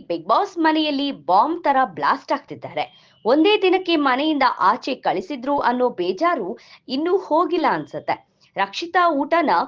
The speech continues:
ಸುಧಿ ಹಾಳ್ ಮಾಡಿದ್ರು ಅನ್ನೋ ಕಾರಣಕ್ಕೆ ಮನೆಯ ಇತರೆ ಸದಸ್ಯರ ಊಟವನ್ನ ರಕ್ಷಿತಾ ಹಾಳ್ ಮಾಡಿದ್ಲು. ಸುಧಿಗೆ ಚೆನ್ನಾಗಿ ಕ್ಲಾಸ್ ಕೂಡ ತಗೊಂಡ್ಲು.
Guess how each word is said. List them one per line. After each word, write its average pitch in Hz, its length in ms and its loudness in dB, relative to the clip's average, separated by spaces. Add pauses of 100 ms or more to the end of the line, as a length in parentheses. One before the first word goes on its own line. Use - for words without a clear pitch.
(220)
ಸುಧಿ 339 440 -2
ಹಾಳ್ 311 460 0
ಮಾಡಿದ್ರು 135 360 -10 (460)
ಅನ್ನೋ 262 320 2
ಕಾರಣಕ್ಕೆ 330 600 2 (220)
ಮನೆಯ 262 300 2 (160)
ಇತರೆ 254 300 -2
ಸದಸ್ಯರ 277 480 -4 (180)
ಊಟವನ್ನ 185 360 -4 (420)
ರಕ್ಷಿತಾ 190 480 -2 (220)
ಹಾಳ್ 277 320 0
ಮಾಡಿದ್ಲು. 160 380 -2 (360)
ಸುಧಿಗೆ 302 420 -2
ಚೆನ್ನಾಗಿ 277 540 -2
ಕ್ಲಾಸ್ 160 420 -2
ಕೂಡ 320 260 -2
ತಗೊಂಡ್ಲು. 202 520 -2